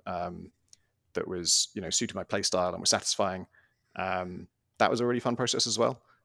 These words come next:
Um, and it, it did feel personal. I mean, a lot of my choices felt inevitable in the sense that, like, I can't make a different decision to this. I have to have Blink, I have to have this, I have to have that.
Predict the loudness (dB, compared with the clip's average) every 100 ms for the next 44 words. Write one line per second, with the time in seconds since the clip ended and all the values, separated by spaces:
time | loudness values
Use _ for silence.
0 | _ -4 0 2 2 -2 -4 -2 0 0
1 | 0 2 2 4 4 6 6 6 4 0
2 | 0 0 2 2 -2 -18 -20 _ _ 10
3 | 10 10 8 6 4 2 -2 -10 4 6
4 | 6 2 -4 -6 _ _ 2 4 4 2
5 | 6 6 6 2 4 4 4 4 2 2
6 | -2 2 2 6 4 4 4 2 2 2
7 | 2 0 4 6 6 4 2 4 0 2
8 | 0 -2 -2 -2 -2 -2 -2 0 0 2
9 | 0 -4 -4 0 4 2